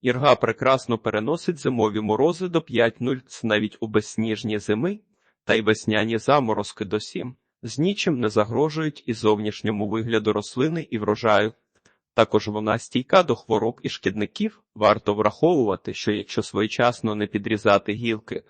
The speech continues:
то кущ досягне чотирим у висоту, а це не дуже вдалий варіант при зборі врожаю.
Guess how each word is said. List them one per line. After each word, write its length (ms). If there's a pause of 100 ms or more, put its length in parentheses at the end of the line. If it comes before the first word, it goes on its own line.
(280)
то 120
кущ 280
досягне 520
чотирим 580
у 100
висоту, 520 (280)
а 80
це 220
не 140
дуже 320
вдалий 380
варіант 560
при 160
зборі 380
врожаю. 560